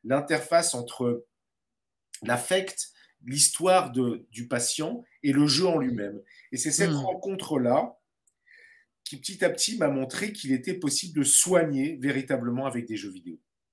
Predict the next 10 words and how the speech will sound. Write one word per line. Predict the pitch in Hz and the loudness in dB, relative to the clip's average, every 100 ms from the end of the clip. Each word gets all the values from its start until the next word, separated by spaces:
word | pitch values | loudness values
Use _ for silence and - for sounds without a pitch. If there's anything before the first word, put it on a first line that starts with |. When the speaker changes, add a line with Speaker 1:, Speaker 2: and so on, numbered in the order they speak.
| _ _ _ _ _ _ _ _ _ _ _ | _ _ _ _ _ _ _ _ _ _ _
Speaker 2:
Alors, | 135 131 | -6 -2
à | 143 | 2
partir | 165 - 180 151 | 2 2 0 2
de, | 139 135 131 | 2 2 0
de | 120 | -2
cette | 131 139 139 | -4 -2 -6
expérience-là, | - - 127 127 - 175 190 190 | -4 -4 -4 -4 0 2 4 2
quelles | 156 127 | -2 -2
ont | 147 | -2
été, | 131 160 160 | -2 0 -2